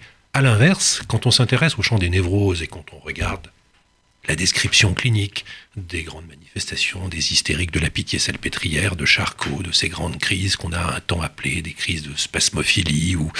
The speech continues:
des crises de tétanie, et leur évolution un peu dans le champ d'expression symptomatique aujourd'hui, mais c'est vrai pour toutes les manifestations névrotiques,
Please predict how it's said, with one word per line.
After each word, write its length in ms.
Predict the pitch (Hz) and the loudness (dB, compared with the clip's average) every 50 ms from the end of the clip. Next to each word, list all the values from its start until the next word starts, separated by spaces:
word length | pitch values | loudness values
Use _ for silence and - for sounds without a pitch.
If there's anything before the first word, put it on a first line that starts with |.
| - - - - - - | 2 4 4 2 2 2
des 80 | - 107 | 0 0
crises 260 | - - - 110 95 | 0 0 -2 -2 -4
de 80 | 92 95 | -4 -4
tétanie, 720 | - - 110 104 - - 113 107 92 92 87 92 113 123 | 0 2 2 2 4 4 2 2 2 0 0 4 4 6
et 160 | 101 98 98 - - - - - - | 6 4 2 0 -4 -10 -10 -4 0
leur 220 | 117 110 104 90 | 2 4 4 6
évolution 680 | 107 113 120 127 123 117 110 - - - 113 117 131 123 | 6 6 6 6 6 6 6 6 6 6 6 6 6 6
un 80 | 98 92 | 4 2
peu 180 | - - 113 | 4 4 6
dans 160 | 113 104 87 | 6 6 6
le 140 | 82 80 85 | 6 4 4
champ 520 | - - - - - - - - 123 117 104 | 6 6 6 6 6 6 6 6 6 4 4
d'expression 480 | 95 92 - - - 98 - - 110 | 4 2 0 2 2 2 2 2 2
symptomatique 600 | 98 - 104 92 - 104 95 95 - - - - 101 | 2 2 2 2 2 2 2 2 2 0 0 2 2
aujourd'hui, 300 | 92 95 113 127 165 202 | 4 6 6 8 8 8
mais 100 | 196 135 | 8 8
c'est 140 | - - | 8 6
vrai 180 | 107 101 110 113 | 6 6 6 4
pour 200 | - - - - | 4 2 -6 -4
toutes 340 | - - 175 - - - - - - - - - - | 0 0 0 2 2 -2 -2 -2 -6 -16 -20 -12 -2
les 200 | - 101 101 110 | 0 2 2 4
manifestations 680 | 107 107 104 104 101 - 120 107 - 107 - - 120 104 | 4 4 2 2 2 4 2 2 4 2 2 4 4 4
névrotiques, 540 | 92 90 85 87 98 - - 202 196 - | 4 2 2 0 0 2 2 2 0 0